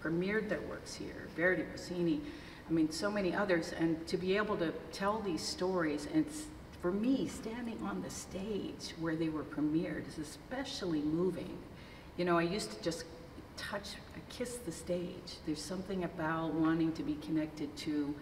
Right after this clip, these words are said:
the lineage of what came before that makes classical music so special.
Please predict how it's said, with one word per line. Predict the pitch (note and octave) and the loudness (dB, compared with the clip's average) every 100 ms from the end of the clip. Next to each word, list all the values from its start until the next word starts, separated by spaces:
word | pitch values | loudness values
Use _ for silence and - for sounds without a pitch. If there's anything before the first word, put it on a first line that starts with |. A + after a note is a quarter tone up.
| C#3+ - - - - | -10 -12 -14 -16 0
the | D#3+ | 4
lineage | D#3 D#3+ D#3+ C#3+ - - - | 8 10 8 6 0 -6 -8
of | - | -8
what | D4 C#4+ | -8 -8
came | - D3 | 0 0
before | - - F#3+ F3+ | 2 -4 0 0
that | - F3 | 0 2
makes | D#3+ - | 2 2
classical | - D3+ - - | -4 -4 -2 -4
music | D#3 D3 - - | -2 -2 -4 -8
so | - | -10
special. | - - - - | -10 -12 -12 -14